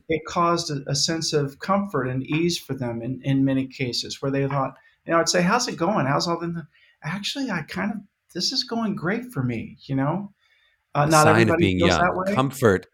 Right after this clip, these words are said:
Speaker 2: is not how it <laughs> feels for me. I go, "Oh, God, there's so much
Speaker 1: <laughs>
Speaker 2: to set up," and, "Oh, man." Yeah.
Speaker 1: Yeah.
Speaker 2: I'd love to wrap with, you know, especially speaking to maybe a young student who's, um,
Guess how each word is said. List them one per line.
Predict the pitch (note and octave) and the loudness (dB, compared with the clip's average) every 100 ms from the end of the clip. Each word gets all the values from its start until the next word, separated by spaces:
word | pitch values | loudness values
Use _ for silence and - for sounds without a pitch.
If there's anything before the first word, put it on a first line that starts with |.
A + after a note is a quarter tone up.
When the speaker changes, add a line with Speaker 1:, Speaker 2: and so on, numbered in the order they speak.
| - | -4
Speaker 2:
is | G#2+ | -2
not | F#2 F#2 F2+ | 2 2 4
how | F2 F#2 | 2 2
it | |
<laughs> | G#2+ - - | 0 -4 2
feels | B2+ B2+ | 4 4
for | - A2 | -2 0
me. | G#2+ F#2+ - | 0 0 -2
I | A#3+ | 2
go, | C4 | 4
"Oh, | A#3 | 4
God, | C4+ C4+ A3+ A3+ | 4 4 6 6
there's | A#3+ A#3 | 4 4
so | A#3 | 2
much | A3+ G#3+ | 2 0
Speaker 1:
<laughs> | G3 G3+ - C4+ - | 2 0 2 2 4
Speaker 2:
to | |
set | C#3 B2 | 6 8
up," | A2+ A2+ A#2 | 8 8 4
and, | F#2+ | 2
"Oh, | G#2+ G2 | 2 2
man." | F#2+ - - - F2+ - | 0 -6 -12 -10 -10 -4
Yeah. | E2+ - | -4 -4
Speaker 1:
Yeah. | - - - | -8 -8 -2
Speaker 2:
I'd | D#3+ | 2
love | F#3 | 2
to | F#3 | 4
wrap | E3+ F3+ | 2 2
with, | E3+ - - | -2 -2 -2
you | F#3+ | 4
know, | E3+ | 4
especially | D3 - F3 D#3 D#3 | 4 2 0 0 -2
speaking | - C3 B2+ B2+ A#2 | 2 2 4 0 0
to | - B2 G#2+ G#2 G2 - | 2 2 4 0 -4 -8
maybe | - B2+ B2 A#2+ | 2 4 4 2
a | A#2 | 0
young | G#2 A2+ A#2 | 2 2 2
student | A#2 - A2+ A2 - - | 0 0 0 0 -2 -4
who's, | G#2+ F#2+ E2+ - - | -2 -2 -4 -6 -2
um, | F#2 E2+ E2 | 0 0 -4